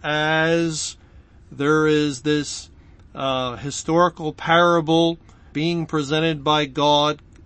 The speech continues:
of baptism, just as the dove appeared and descended upon the Lord Jesus Christ when he came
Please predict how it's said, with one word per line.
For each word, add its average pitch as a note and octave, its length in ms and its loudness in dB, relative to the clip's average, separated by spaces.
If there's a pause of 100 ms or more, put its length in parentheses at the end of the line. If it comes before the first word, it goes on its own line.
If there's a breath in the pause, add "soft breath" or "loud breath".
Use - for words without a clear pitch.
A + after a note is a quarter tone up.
(120)
of D3 480 2
baptism, D3+ 1500 -2 (500 soft breath)
just D3+ 280 -6
as D3 260 0
the C#3 140 -4
dove D#3 720 0
appeared D3+ 800 -4
and A#2+ 160 -12
descended D3+ 640 -4
upon C#3+ 320 -4
the C3+ 80 -6
Lord C#3 300 -4
Jesus C3+ 400 -6
Christ C3+ 360 -6
when C3 120 -10
he C3 60 -10
came C3+ 340 -10